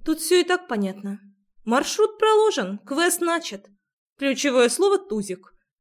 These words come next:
Первичное собеседование с Тузиком меня немного смущает.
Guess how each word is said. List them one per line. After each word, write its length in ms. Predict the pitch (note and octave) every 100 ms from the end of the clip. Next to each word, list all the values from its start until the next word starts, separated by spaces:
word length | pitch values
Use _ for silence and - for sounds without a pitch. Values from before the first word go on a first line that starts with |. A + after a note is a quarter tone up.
| _ _ _ _
Первичное 600 | - F#4 D#4+ D4 B3+ A3+
собеседование 760 | A3 G#3 G#3 - A3 G3+ C4 D#4+
с 120 | -
Тузиком 520 | - G4 F4+ F4 D#4
меня 200 | B3+ C4
немного 320 | C#4+ B3+ A#3+
смущает. 680 | A3+ - A3 - - C#3 -